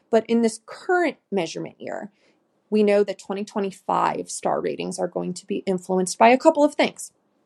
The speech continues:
The beginnings of the transition of several hedis measures to the Electronic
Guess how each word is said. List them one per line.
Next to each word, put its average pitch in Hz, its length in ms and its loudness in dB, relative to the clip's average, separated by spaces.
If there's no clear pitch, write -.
The 196 120 4
beginnings 196 500 4
of 185 140 0
the 208 80 0
transition 190 680 -2
of 180 160 -4
several 180 360 -4
hedis 302 420 -6
measures 269 500 -2
to - 180 -2
the 190 140 -2
Electronic 180 640 -4